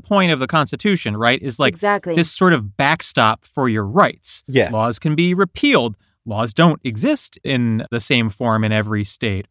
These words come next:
Speaker 1: right?
Speaker 2: Yeah.
Speaker 1: The point is that there's a baseline for your rights that you can rely on in the Constitution.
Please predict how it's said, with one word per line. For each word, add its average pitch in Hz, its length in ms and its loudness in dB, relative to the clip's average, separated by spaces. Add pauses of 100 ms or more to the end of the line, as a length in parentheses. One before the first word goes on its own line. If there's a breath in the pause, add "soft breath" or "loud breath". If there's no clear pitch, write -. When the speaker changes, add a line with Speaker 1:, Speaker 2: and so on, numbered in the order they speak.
Speaker 1:
right? 117 240 2
Speaker 2:
Yeah. 240 240 4
Speaker 1:
The 151 100 2
point 175 380 0
is 127 140 -4
that 127 160 0
there's 127 220 0
a 120 180 -2 (200)
baseline 139 800 0
for 143 240 -4
your 110 180 -2
rights 120 460 0
that 127 140 -10
you 131 80 -8
can 117 160 -4
rely 147 420 2
on 123 220 0
in 110 60 -4
the 107 60 -6
Constitution. 117 720 -4